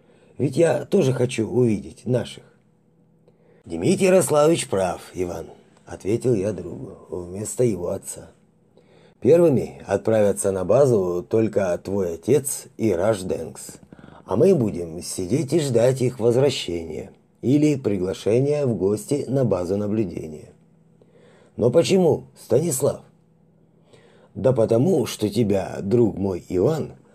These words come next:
так же, как и меня или кого-нибудь другого из нашей научно-исследовательской группы, через портал Зурнов не пропустит система безопасности базы.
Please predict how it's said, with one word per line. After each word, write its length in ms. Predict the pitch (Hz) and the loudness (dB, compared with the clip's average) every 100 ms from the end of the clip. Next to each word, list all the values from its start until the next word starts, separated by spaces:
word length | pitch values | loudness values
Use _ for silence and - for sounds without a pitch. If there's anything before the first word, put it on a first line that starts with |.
| - _ - | -20 _ 0
так 160 | 202 | 2
же, 140 | 147 151 | 2 4
как 220 | 147 - | 2 2
и 60 | 87 | -6
меня 460 | 82 110 160 120 - - | 0 2 2 0 -8 -2
или 480 | 135 123 120 95 | 2 4 2 0
кого-нибудь 880 | 87 156 147 131 127 113 120 117 - | 2 4 6 4 4 4 2 0 -2
другого 600 | 147 170 110 123 135 120 113 | 4 4 6 6 6 6 2
из 300 | 110 113 95 | 0 0 0
нашей 480 | 117 98 - 80 | -2 -4 -8 -8
научно-исследовательской 1200 | 87 120 101 - 98 95 - 104 85 - - - 78 | 0 0 0 -4 -10 -8 -8 -8 -10 -14 -14 -16 -4
группы, 500 | 98 147 135 135 - - - - - | 0 0 0 -6 -8 -20 -20 -20 -4
через 280 | 190 170 | 2 2
портал 520 | 131 151 123 131 113 92 | 2 2 2 0 -2 -2
Зурнов 560 | 82 127 135 156 127 - | 0 2 2 0 -2 -4
не 220 | 127 160 | -2 0
пропустит 600 | 123 120 123 131 - 135 | 0 0 0 -2 -2 -6
система 480 | - 131 - 123 120 | -4 -4 0 2 2
безопасности 840 | 90 85 87 101 101 110 101 - | -2 -6 -6 -6 -6 -8 -6 -4
базы. 480 | 98 87 - - - | -4 -4 -6 -10 -14